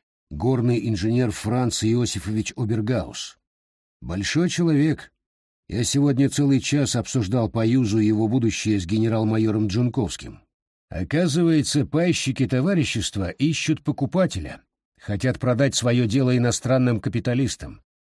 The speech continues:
а управляющий, как ни в чем не бывало, их обворовывает.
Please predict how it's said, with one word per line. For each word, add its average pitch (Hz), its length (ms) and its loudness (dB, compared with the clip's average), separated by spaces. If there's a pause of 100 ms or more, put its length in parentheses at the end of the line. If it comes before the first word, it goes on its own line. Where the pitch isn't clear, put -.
(120)
а 107 140 0
управляющий, 143 840 2
как 131 240 0
ни 156 140 4
в - 40 -10
чем 151 300 2
не 120 80 2
бывало, 131 640 0
их 160 420 0
обворовывает. 123 1120 -2